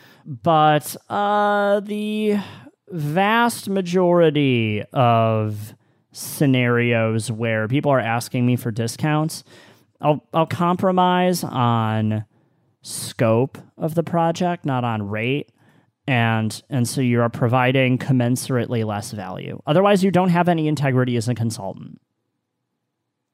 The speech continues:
That's it. There's no way to be charitable about that. If you compromise on rate, you don't have integrity as a consultant.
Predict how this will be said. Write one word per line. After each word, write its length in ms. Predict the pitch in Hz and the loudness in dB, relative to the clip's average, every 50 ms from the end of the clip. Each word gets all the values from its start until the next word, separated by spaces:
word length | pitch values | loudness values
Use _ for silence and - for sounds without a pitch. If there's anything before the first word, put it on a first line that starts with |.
| _ _ _ _ _ _ _ _ _ _ _ _ _ - | _ _ _ _ _ _ _ _ _ _ _ _ _ -2
That's 200 | 147 143 - - | 0 0 0 0
it. 200 | 120 98 - - _ _ _ _ _ _ _ | -4 -6 -6 -12 _ _ _ _ _ _ _
There's 240 | - 147 147 135 135 | 2 2 2 4 4
no 100 | 160 175 | 4 4
way 120 | 185 220 214 | 6 6 4
to 80 | 190 | 4
be 80 | 175 180 | 2 0
charitable 500 | - - 139 117 110 107 107 101 101 95 | -2 -2 -4 -4 -4 -4 -6 -8 -10 -10
about 240 | 95 90 87 - - | -12 -12 -14 -14 -14
that. 240 | - - - - _ _ _ _ _ _ _ _ _ _ _ _ | -14 -16 -16 -16 _ _ _ _ _ _ _ _ _ _ _ _
If 160 | - 123 - | -8 -2 0
you 80 | - 135 | 0 0
compromise 640 | - - 156 156 156 202 202 196 190 185 185 165 | 0 0 -2 0 2 2 2 2 2 2 2 2
on 180 | 185 190 190 175 | 2 2 2 2
rate, 260 | 143 131 135 139 - | 2 2 0 0 0
you 120 | 135 135 | 0 0
don't 220 | 135 123 131 127 131 | 2 2 2 2 2
have 200 | 131 139 139 147 | 2 0 0 0
integrity 500 | 160 151 139 139 120 117 123 117 117 120 | 0 -2 -4 -4 -4 -4 -2 -2 -2 -2
as 100 | 117 113 | -2 -2
a 60 | 127 | -2
consultant. 560 | - 120 113 - - 95 90 82 - - - | -2 -2 -4 -4 -6 -10 -12 -14 -14 -18 -20